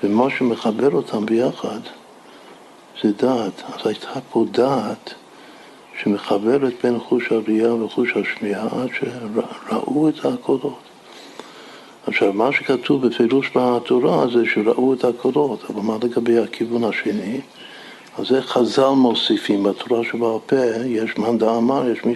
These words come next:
שאומר, שכמו שראו את הקולות, ככה שמעו את הנראה, שמעו את האור. התורה אומרת ש-,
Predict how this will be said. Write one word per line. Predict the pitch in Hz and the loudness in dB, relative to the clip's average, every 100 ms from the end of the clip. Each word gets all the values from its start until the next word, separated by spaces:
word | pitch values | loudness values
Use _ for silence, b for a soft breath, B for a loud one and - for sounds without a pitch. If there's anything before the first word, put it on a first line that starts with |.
| 117 | 2
שאומר, | 123 120 135 160 131 131 170 - B B B B B - | 2 2 2 4 4 2 -2 -12 B B B B B -6
שכמו | - - 117 135 160 | -6 2 4 4 2
שראו | - 123 113 117 - 175 | 0 2 4 2 2 2
את | 160 - | 2 0
הקולות, | 127 - 139 170 175 143 143 - - B B B B B B | -4 0 0 2 2 0 -2 -8 -14 B B B B B B
ככה | - 139 - 135 | -2 -2 0 0
שמעו | - - - 120 110 - - 196 170 139 139 - 135 | 0 0 2 4 2 0 -2 0 4 4 2 -2 -4
את | 120 120 | -4 0
הנראה, | 117 120 107 120 110 95 - - - - - - - | 2 2 2 0 -2 -4 -12 -20 -20 -20 -20 -20 -8
שמעו | - 113 131 156 | 0 2 4 4
את | 147 | 2
האור. | 135 120 120 104 107 - - - - - - - - - - - - - - - - - - - - - - - - - - - | 0 0 0 -4 -6 -14 -20 -20 -20 -20 -20 -20 -20 -20 -20 -20 -20 -20 -20 -20 -20 -20 -20 -20 -20 -20 -20 -20 -20 -20 -16 -12
התורה | - - 139 | -6 0 0
אומרת | 185 143 127 131 139 - - | 4 4 6 6 4 2 -10
ש-, | - | -4